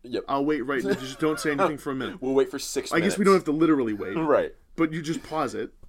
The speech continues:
Speaker 1: Yep.
Speaker 2: And we'll wait a second. We won't do anything interesting. And you're gonna listen to this song because it's awesome. I, it's my favorite. I think what he's, I mean, I, I would love to hear this in some recorded, produced version somewhere in the future.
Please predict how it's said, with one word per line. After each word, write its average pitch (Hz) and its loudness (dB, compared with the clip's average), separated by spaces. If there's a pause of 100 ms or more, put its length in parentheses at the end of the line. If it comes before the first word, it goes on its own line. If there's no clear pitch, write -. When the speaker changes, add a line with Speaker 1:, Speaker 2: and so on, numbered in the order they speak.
Speaker 1:
Yep. 123 0
Speaker 2:
And 127 0
we'll 156 4
wait 156 2
a 127 -6
second. 120 -8
We 135 -4
won't 139 -2
do 147 -2
anything 147 -6
interesting. 113 -12 (280)
And 139 -6
you're 143 -4
gonna 151 0
listen 156 -2
to 175 -4
this 185 -2
song 107 -12 (260)
because 160 4
it's 160 2
awesome. 147 -4
I, 135 0
it's 151 2
my 160 0
favorite. 127 -2
I 120 -2
think 160 -6
what 147 0
he's, 120 -6 (100)
I 123 -4
mean, 131 -4
I, 131 -2
I 123 -2
would 131 -2
love 139 0
to 135 -4
hear 139 -2
this 135 -4
in 127 -10
some 127 -8
recorded, 127 -4
produced 113 -10
version 107 -12 (520)
somewhere 127 -6
in 107 -6
the 101 -12
future. - -16